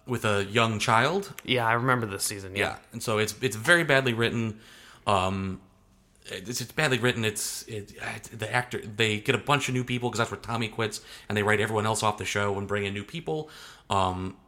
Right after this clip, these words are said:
Speaker 1: and they're all in, most of them are in, In Space, except for the annoying kid.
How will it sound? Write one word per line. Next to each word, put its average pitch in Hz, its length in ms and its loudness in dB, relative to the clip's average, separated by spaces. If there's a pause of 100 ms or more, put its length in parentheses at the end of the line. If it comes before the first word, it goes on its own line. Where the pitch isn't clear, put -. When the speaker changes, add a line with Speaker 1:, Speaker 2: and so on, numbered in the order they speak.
(300)
Speaker 1:
and 120 100 0
they're 143 160 6
all 135 120 6
in, 120 300 2 (300)
most 143 240 2
of 139 80 2
them 123 120 2
are 101 140 4
in, 113 220 2
In 107 220 -2
Space, 113 360 -2
except - 220 -4
for - 80 -6
the 101 80 -2
annoying 101 220 -2
kid. 101 360 -4